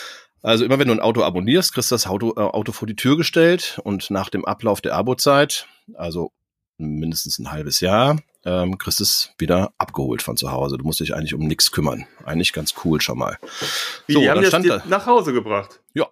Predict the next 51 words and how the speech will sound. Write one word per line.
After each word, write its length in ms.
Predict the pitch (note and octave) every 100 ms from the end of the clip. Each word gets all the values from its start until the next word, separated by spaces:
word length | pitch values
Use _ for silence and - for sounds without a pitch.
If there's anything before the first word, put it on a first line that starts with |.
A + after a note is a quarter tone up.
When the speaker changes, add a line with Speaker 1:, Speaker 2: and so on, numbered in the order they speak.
| _
Speaker 1:
vor 160 | A2
die 120 | A2 G#2
Tür 160 | D2+
gestellt, 480 | - - - - - _
quasi. 320 | - G#1+ -
Speaker 2:
Und 160 | - B2+
wie 100 | B2+
kam 220 | C3+ D#3
dann 140 | D3+ C3
der 100 | B2
arme 220 | C3+ B2+
Mensch 260 | B2 B2
wieder 220 | B2+ A2+ G2+
weg? 340 | D3 - - -
Ich 80 |
meine, 140 | B2+ A#2
du 100 | A2
wohnst 220 | B2+ B2+
ja 60 | A2
im 120 | G#2+
Wald. 400 | D#3 A2 F#2+ - _ - - - - -
Speaker 1:
Der 120 | D#2+
läuft 240 | E2 G#2+
wahrscheinlich 340 | F2 - E2+ D#2+
immer 200 | D3+ F#2+
noch. 260 | D2+ -
Speaker 2:
Ja, 300 | - B2 G#2+ _
okay. 380 | C3 B2+ G#2+ G2 - -
Ja, 140 | B2+
Speaker 1:
Bei 40 | B2+
Speaker 2:
nee, 40 | C#3
Speaker 1:
mir 120 | C3+
Speaker 2:
aber, 140 | C#3+
Speaker 1:
doch. 60 | D3
Speaker 2:
äh, 80 | -
interessant. 440 | D3 - E3+ D3 - -
Ich 160 | D3+
dachte 260 | F3+ G3 D#3+
tatsächlich, 360 | D#3+ D3+ F3
du 100 | -
musst 160 | D#3 F3
es 40 |
an 100 | C#3+
irgendeiner 260 | C3+ D#3+ C3+
Station 500 | - B2 - G#3+ E3
abholen. 260 | G#2+ - G2+
Das 80 | B2
ist 100 | D#3
ja 80 |
total 340 | D3+ D#3 D#3+ D3
praktisch. 680 | - F3 - F#2+ E2+ -